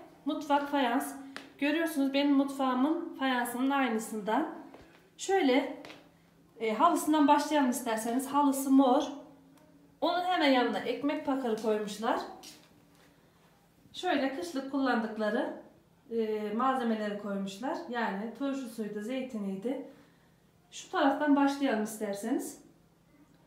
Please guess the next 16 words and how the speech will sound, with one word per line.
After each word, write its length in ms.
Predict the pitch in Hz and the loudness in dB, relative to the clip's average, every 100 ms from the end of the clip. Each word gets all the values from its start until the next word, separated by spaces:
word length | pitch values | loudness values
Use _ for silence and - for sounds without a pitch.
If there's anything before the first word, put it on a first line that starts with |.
| _ _ _ _ _ _ _ - | _ _ _ _ _ _ _ -4
Sabahki 500 | 285 262 226 262 233 | 0 0 -2 -4 -2
bulaşıkları, 640 | 240 220 220 - 220 220 | -2 -2 -2 -4 -2 0
e, 380 | 247 214 202 202 | 0 -2 -4 -4
yıkadık, 420 | 226 220 220 214 | -4 -4 -4 -2
oraya 320 | 220 214 202 | -2 -2 -4
koyduk. 500 | - 196 180 277 - - - _ _ _ _ _ _ _ _ _ _ - | -4 -6 -4 -4 -6 -12 -20 _ _ _ _ _ _ _ _ _ _ -6
Burada 520 | 339 330 330 330 - - | -2 2 2 2 -6 -2
pencere 460 | 294 285 262 214 | 0 2 2 2
vardı. 440 | 202 196 254 359 - | 0 -2 -2 -4 -2
Bu 100 | 254 | -2
mutfak 380 | 254 - 233 247 | -2 -2 -4 0
dolabını 340 | 233 214 214 | 2 2 2
yaptırmadan 560 | 226 226 240 226 208 208 | 0 -2 -2 -2 0 -2
önce 260 | 220 302 | -2 -2
babam 360 | 247 233 220 240 | -2 0 -2 -2
koydurmuş. 600 | 233 208 208 233 - | -4 -2 -2 0 -2